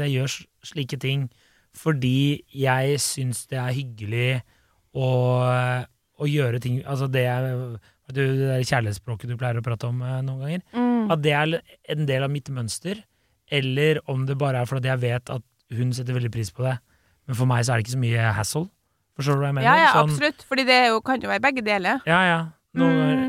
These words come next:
Speaker 1: jeg har jo en samboer som er veldig glad i sjokolade, så noen ganger kjøper jeg sjokolade til henne. Og
Speaker 2: Ja.
Speaker 1: så blir hun veldig glad.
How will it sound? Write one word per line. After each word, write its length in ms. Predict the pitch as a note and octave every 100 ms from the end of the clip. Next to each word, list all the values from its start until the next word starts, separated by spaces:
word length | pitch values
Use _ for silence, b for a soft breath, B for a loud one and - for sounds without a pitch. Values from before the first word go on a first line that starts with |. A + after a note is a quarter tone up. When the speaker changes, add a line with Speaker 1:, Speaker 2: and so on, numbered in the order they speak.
| C4
Speaker 1:
jeg 80 | D#3+
har 80 |
jo 40 | D#3+
en 80 | F3+
samboer 220 | E3 C#3
som 80 | D#3
er 120 | D3+
veldig 140 | C3+ C3
glad 120 | B2
i 80 | C3
sjokolade, 360 | C3+ A#2+ C3+ E3+
så 80 |
noen 140 | E3+ E3+
ganger 140 | E3+
kjøper 200 | - C3+ B2+
jeg 80 |
sjokolade 260 | C3+ D3 A#2
til 80 | A#2+
henne. 200 | A#2 B2
Og 640 | - _ _ _ _ -
Speaker 2:
Ja. 80 | G#3+
Speaker 1:
så 60 | E3+
blir 140 | D#3
hun 100 | E3+
veldig 300 | E3+ D3+ A#2 B2+
glad. 180 | C3